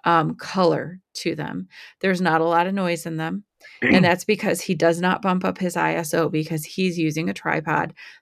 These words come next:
Speaker 1: because his I S O is low, um,
Speaker 2: Exactly.
Speaker 1: and because his shutter is open long enough to let in enough light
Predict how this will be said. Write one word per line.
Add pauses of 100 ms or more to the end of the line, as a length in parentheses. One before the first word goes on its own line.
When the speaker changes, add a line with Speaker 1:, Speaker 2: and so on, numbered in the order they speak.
Speaker 1:
because
his
I
S
O
is
low, (420)
um,
Speaker 2:
Exactly. (160)
Speaker 1:
and
because
his
shutter
is
open (180)
long
enough
to
let
in
enough
light